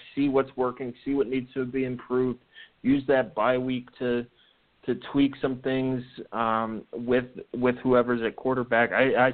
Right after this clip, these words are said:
sus-, suspect it's gonna be, uh, Legault, but, um, offensively, this team is gonna be as good as any in the Big Ten, um,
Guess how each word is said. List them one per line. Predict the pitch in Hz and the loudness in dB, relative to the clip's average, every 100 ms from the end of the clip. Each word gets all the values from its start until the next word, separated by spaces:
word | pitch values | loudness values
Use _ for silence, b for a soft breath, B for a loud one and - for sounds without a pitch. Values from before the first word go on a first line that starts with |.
| 131 | -2
sus-, | 123 - _ - 82 - | -14 -16 _ -20 -20 -16
suspect | 110 - 117 - | -14 0 0 0
it's | - | -14
gonna | - 117 | -10 -6
be, | 113 120 110 _ b b _ | -2 -2 -2 _ b b _
uh, | - 110 107 - - | 2 2 2 -4 -12
Legault, | 117 104 113 123 113 95 | -12 -4 0 2 0 -2
but, | 113 107 - _ _ _ _ | -6 -6 -8 _ _ _ _
um, | 90 113 110 107 - | -4 -2 -2 -6 -2
offensively, | 113 127 131 131 131 160 127 127 120 | 0 0 -2 -4 -4 -6 -4 -2 -2
this | 113 123 - - | -4 -10 -12 -2
team | 127 135 120 | 2 2 2
is | 110 107 | 0 -2
gonna | 113 | -4
be | 107 113 120 | -2 2 2
as | 104 98 | 2 -4
good | - 117 | 0 2
as | 117 101 | 2 2
any | 117 120 | 2 2
in | 104 | 0
the | |
Big | 95 104 98 | 0 0 0
Ten, | - 110 104 87 _ b b - | 2 2 2 0 _ b b -2
um, | 95 95 95 | 4 4 2